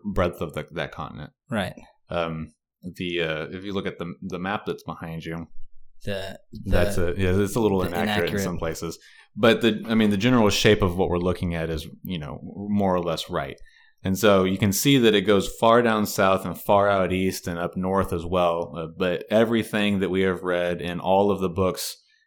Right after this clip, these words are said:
Speaker 1: deal, well, not all of the books, but all the books that we have read for this show, Hobbit and the trilogy, all takes place in that little spat.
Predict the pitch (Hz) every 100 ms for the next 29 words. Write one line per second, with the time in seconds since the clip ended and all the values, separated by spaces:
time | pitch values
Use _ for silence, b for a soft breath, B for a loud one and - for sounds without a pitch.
0 | - 90 95 92 92 95 104 104 - 87
1 | 87 82 85 82 98 101 92 - 92 95
2 | 110 98 87 90 85 82 82 - 98 87
3 | 82 - - 92 90 85 85 - 107 87
4 | 78 80 - - - 98 101 104 - 98
5 | 95 90 87 87 87 87 85 - - 78